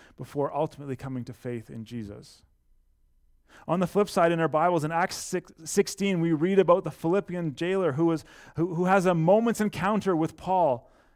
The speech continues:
and instantly he's convinced. Now, I suspect that for most of us, our journey towards faith is just that. It's a journey. It's not an instant. And maybe you're in the middle of that journey right now, not totally even sure about Jesus or faith, but,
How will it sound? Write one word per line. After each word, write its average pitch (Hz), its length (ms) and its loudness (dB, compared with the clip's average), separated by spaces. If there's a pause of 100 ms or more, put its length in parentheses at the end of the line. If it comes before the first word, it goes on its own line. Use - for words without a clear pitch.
(100)
and 160 140 -8
instantly 208 540 -2
he's 147 420 -2 (140)
convinced. 135 720 -6 (1600)
Now, 127 80 -4
I 175 80 0
suspect 180 460 -6
that 156 80 -6
for 156 100 -8
most 151 300 -2
of 135 80 -4
us, 135 160 -4
our 147 160 -2
journey 160 360 -4
towards 151 380 -4
faith 147 300 -6
is 123 80 -6
just 143 260 -6
that. 131 180 -4
It's 147 200 -8 (280)
a 127 60 -8
journey. 117 540 -4 (500)
It's 139 220 -8
not 147 340 0
an 156 80 -4
instant. 117 640 -12 (880)
And 151 100 -4
maybe 214 220 4
you're 202 160 6
in 196 80 2
the 185 80 2
middle 175 260 2
of 165 60 2
that 160 220 0
journey 160 280 -2
right 147 180 -2
now, 151 180 0
not 180 320 -2
totally 202 380 4
even 196 180 -4
sure 226 260 -2
about 160 280 0
Jesus 175 420 -2
or 143 80 -4
faith, 175 420 -6
but, 147 140 -6